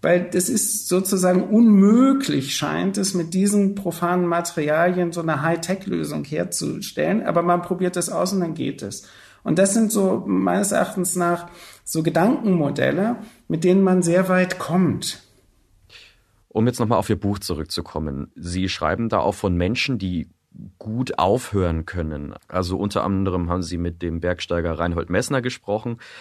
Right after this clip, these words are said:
Speaker 2: der ja auch viele seiner Expeditionen abbrechen musste. Was können wir denn von den Menschen lernen, die Sachen gut aufhören können?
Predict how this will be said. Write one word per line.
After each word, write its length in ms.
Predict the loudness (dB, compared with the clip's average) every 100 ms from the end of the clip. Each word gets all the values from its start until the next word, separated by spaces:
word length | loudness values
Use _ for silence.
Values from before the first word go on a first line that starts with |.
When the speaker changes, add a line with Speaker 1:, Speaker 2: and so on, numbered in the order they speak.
| -20 -10
Speaker 2:
der 100 | -4
ja 160 | 0 0
auch 120 | 0
viele 320 | -2 -4 -2
seiner 300 | -2 -2 -2
Expeditionen 1200 | -4 -6 -6 -6 -6 -6 -2 -2 -2 -2 -2 -4 -4
abbrechen 500 | -4 -2 -4 -2 -2
musste. 500 | -2 -4 -4 -4 -4 -12 -20 -20 -20 -8
Was 280 | -4 -4
können 220 | 0 0 2
wir 100 | 0
denn 160 | 0
von 220 | 0 -2
den 140 | 0 0
Menschen 340 | 0 0 0
lernen, 480 | 0 2 2 2 0
die 120 | -2
Sachen 480 | -4 -4 -4 -6 -6 _
gut 300 | -6 -6 -2
aufhören 480 | -2 -2 -4 -4 -6
können? 380 | -8 -8 -10